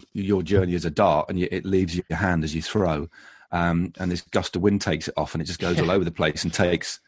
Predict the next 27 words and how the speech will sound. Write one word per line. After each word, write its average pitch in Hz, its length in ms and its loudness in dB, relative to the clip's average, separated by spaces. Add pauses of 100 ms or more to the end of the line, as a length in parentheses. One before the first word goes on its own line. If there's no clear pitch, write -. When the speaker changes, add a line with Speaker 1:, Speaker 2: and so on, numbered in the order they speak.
(300)
Speaker 1:
you 101 80 -2
know, 85 140 0 (100)
an 92 100 -6
inordinate 92 360 2
amount 85 180 0
of 82 60 -4
time 90 180 -2
to 87 80 -4
land. 85 460 0 (140)
Not 156 180 2
quite 123 240 4
in 107 80 4
the 104 40 4
bullseye, 87 460 4
but 78 120 -2
it, 110 220 -2
w-, 127 260 0
it 131 180 2
ends 139 120 4
up 127 140 4
on 117 60 8
the 95 80 4
board. 82 360 4 (220)
But - 180 4 (160)
<laughs> - 0 - (540)
it 220 180 8
wasn't 214 300 6